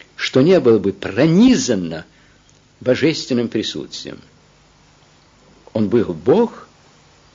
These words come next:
ставший человеком и явившим нам, что значит быть человеком в полном смысле слова. Мы только на пути к тому, чтобы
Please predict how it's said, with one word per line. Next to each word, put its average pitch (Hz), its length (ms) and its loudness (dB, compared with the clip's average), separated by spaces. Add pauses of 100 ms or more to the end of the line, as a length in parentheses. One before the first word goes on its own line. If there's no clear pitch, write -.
(920)
ставший 131 520 -4
человеком 123 680 0 (720)
и 127 80 6
явившим 147 640 2
нам, 73 320 -6 (720)
что - 360 0
значит 143 720 -2 (280)
быть 104 560 -2
человеком 107 560 0
в - 60 -14
полном 98 300 0
смысле 85 360 -8
слова. 65 440 -10 (2250)
Мы 139 220 2
только 131 340 0
на 110 80 0
пути - 380 -6
к - 100 -20
тому, 135 340 -2 (560)
чтобы - 380 -4